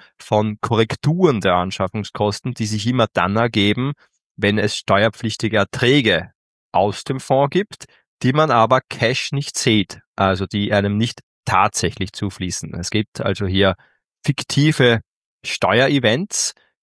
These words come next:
die in aller Regel einmal im Jahr auftreten. Und da können wir jetzt wieder ganz kurz steuereinfach und nicht steuereinfach ins Treffen führen. Wenn das steuereinfach ist und das bei der inländischen Bank ist, dann ist man ja in der glücklichen Lage,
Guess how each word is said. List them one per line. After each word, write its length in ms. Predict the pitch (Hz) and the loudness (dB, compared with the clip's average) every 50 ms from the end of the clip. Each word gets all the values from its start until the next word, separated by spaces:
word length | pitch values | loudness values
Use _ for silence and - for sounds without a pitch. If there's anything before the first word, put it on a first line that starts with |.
| _ _ | _ _
die 300 | - 107 101 101 98 95 - | -2 0 0 0 0 -2 -4
in 160 | - 104 90 | -8 -8 -4
aller 320 | - - 90 95 104 107 101 | 0 2 2 4 4 4 4
Regel 300 | 104 98 95 90 101 92 | 4 2 2 2 -2 -2
einmal 420 | - - 90 95 95 98 98 95 | 0 -2 -2 -2 0 0 0 0
im 140 | 95 98 92 | 0 -2 -4
Jahr 400 | - 98 90 80 82 85 82 - | -2 0 0 2 2 2 0 0
auftreten. 760 | - 92 110 120 - - - - 110 110 - - - 170 196 - _ _ _ _ _ _ _ _ _ _ _ _ _ | 0 -2 -2 -2 -6 -8 -2 0 0 0 0 -4 -4 -4 -4 -6 _ _ _ _ _ _ _ _ _ _ _ _ _
Und 440 | - 131 117 117 117 117 120 110 - - _ _ _ _ _ _ _ _ _ | -2 2 2 4 4 2 0 -2 -6 -12 _ _ _ _ _ _ _ _ _
da 320 | _ - 107 104 110 110 - - | _ 2 2 2 2 -2 -6 -4
können 160 | - - 117 110 | -2 0 2 2
wir 60 | 113 | 2
jetzt 160 | 107 - - | 0 2 0
wieder 120 | 113 107 | 0 2
ganz 240 | 104 - 92 90 - | 2 2 0 0 -4
kurz 380 | - - 135 135 - - - - 127 | 0 0 0 0 0 -4 -8 -6 -8
steuereinfach 540 | - - 113 107 110 107 110 113 - 131 117 | -2 2 2 4 4 4 2 0 -2 -4 -4
und 100 | 120 113 | -2 -2
nicht 220 | 113 131 - - - | -2 -2 -2 -4 0
steuereinfach 600 | - 143 135 131 123 123 123 127 - 139 135 - | 2 4 4 4 4 2 0 0 0 0 0 0
ins 180 | 143 127 - - | -2 -6 -6 0
Treffen 320 | - 123 127 - - 143 | 0 0 0 0 -4 -12
führen. 420 | - - 139 135 139 143 139 123 | -4 0 2 2 2 2 0 2
Wenn 160 | 107 107 104 101 | 2 2 2 2
das 220 | 98 92 - - | 0 -2 -2 -4
steuereinfach 800 | - - - 101 95 92 92 82 - 98 123 151 - - 113 98 | -10 -2 0 2 4 4 4 2 2 0 -2 -2 0 0 0 0
ist 260 | - 98 92 87 - - | 0 -4 -4 -4 -4 -6
und 180 | 90 90 - - | -6 -6 -4 -4
das 160 | 92 - - | -6 -6 -2
bei 120 | - 92 | -2 0
der 140 | 85 87 - | 0 0 0
inländischen 540 | - 139 160 147 131 113 110 98 101 98 87 | 0 0 2 2 2 2 0 -2 -2 -2 0
Bank 260 | 90 87 95 101 - | 0 -2 -2 -2 -2
ist, 260 | - 131 139 - - | -2 -2 -2 0 -2
dann 120 | 110 98 98 | -2 -2 -2
ist 160 | 104 - - | -4 -4 -2
man 120 | 110 101 | 0 2
ja 100 | 98 98 | 4 4
in 100 | 98 98 | 4 2
der 100 | 95 95 | 0 0
glücklichen 480 | - - 135 147 - - 135 113 - 110 | 0 -2 -4 -4 -2 -4 -8 -4 -2 0
Lage, 480 | 92 90 82 85 90 95 101 110 113 | 0 2 4 4 2 2 2 2 2